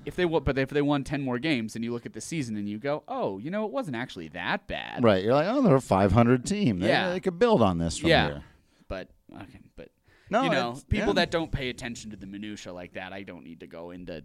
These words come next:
Speaker 1: you know, just hating on people because, you know, y-, you have a right to feel that way as a fan.
Speaker 2: Sure, and, and it was a super frustrating season, so I get why people are down on the Rockies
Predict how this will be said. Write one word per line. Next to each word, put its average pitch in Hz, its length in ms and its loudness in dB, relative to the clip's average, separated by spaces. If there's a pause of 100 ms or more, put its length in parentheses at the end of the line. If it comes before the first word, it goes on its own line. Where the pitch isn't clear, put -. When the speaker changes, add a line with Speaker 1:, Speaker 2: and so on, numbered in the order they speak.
(160)
Speaker 1:
you 104 140 -6
know, 82 260 -8 (120)
just - 320 -12
hating 104 340 -8
on 87 180 -10
people 113 320 -6
because, 139 420 -8
you 220 80 -8
know, 202 100 0
y-, 190 240 -6
you 139 220 0
have 139 100 2
a 123 40 0
right 107 260 -2
to 101 100 -14
feel 104 160 -8
that 85 160 -10
way 80 80 -10
as 82 100 -10
a 80 60 -12
fan. 87 400 -10 (260)
Speaker 2:
Sure, 226 460 10
and, 170 260 4
and 175 160 0
it 147 100 0
was 170 280 6
a 135 80 2
super 131 280 2
frustrating 107 600 4
season, 92 400 -2
so 113 180 6
I 117 60 8
get 110 200 10
why 104 180 10
people 98 600 6
are 92 380 6
down 95 340 2
on 95 120 4
the 87 80 0
Rockies 87 680 0